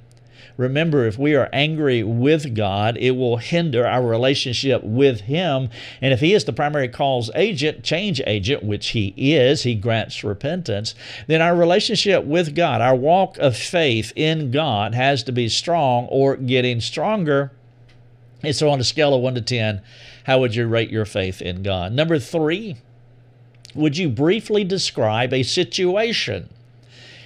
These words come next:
in your life that was challenging, but God used it to change you for His glory? Now, that would be a good time to, or a good story, rather,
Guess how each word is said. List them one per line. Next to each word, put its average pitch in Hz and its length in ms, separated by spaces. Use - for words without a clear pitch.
in 156 160
your 156 140
life 131 260
that 156 140
was 175 160
challenging, 117 760
but 123 160
God 185 280
used 185 540
it - 180
to 117 80
change 147 500
you 123 180
for 120 240
His 131 300
glory? 120 880
Now, 123 80
that 165 180
would 190 100
be 175 120
a 143 60
good 131 260
time 139 360
to, 101 340
or 120 160
a 110 60
good 120 180
story, 175 480
rather, 95 520